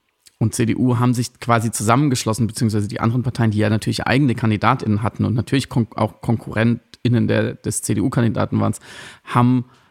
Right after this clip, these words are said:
ganz deutlich dazu aufgerufen, den C D U zu wählen, was sehr ungewöhnlich ist. Also man, man hat sozusagen die Mittel, die man hatte, schon ausgeschöpft, würde ich sagen, ähm, aber es trotzdem nicht verhindern können, weil man eben,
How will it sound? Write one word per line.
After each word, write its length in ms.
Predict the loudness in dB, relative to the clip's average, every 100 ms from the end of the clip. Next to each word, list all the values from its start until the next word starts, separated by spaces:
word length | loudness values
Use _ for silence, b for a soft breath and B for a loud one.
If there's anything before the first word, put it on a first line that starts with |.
| b
ganz 280 | 0 2 2
deutlich 280 | 0 0 -2
dazu 220 | -4 -2
aufgerufen, 480 | -2 -2 -6 -6 -6 -4
den 140 | -4
C 140 | -2 -2
D 100 | 0
U 300 | 0 0 -2 -2 -2 -2
zu 220 | -4 0
wählen, 320 | 0 0 -2 -6
was 260 | -8 -10 -16
sehr 240 | -4 0 2
ungewöhnlich 680 | 2 2 0 0 -2 -6
ist. 160 | -8 -6
Also 140 | -2
man, 120 | 0 -2 -6
man 260 | -6 -2
hat 220 | 0 0 -2
sozusagen 340 | -2 0 0
die 100 | 2
Mittel, 520 | 2 4 2 2 0
die 100 | 0
man 220 | 0 0
hatte, 420 | 0 0 0 0 -2 b b b b b
schon 440 | -8 -2 2 2
ausgeschöpft, 1400 | 2 2 0 -2 -4 -4 -6 -2 -2 -2 -8 -12 -14 -10 -4
würde 180 | -2
ich 120 | -2 0
sagen, 480 | 0 2 0 -2 -6 -4
ähm, 440 | 0 2 0 -2 _ _ -2
aber 520 | 0 2 2 -2 -6 -10
es 160 | -10
trotzdem 500 | -2 -2 -2 0 2
nicht 160 | 2 0
verhindern 380 | 0 2 2 0
können, 240 | 0 0
weil 140 | 2 2
man 160 | 0
eben, 360 | 0 0 0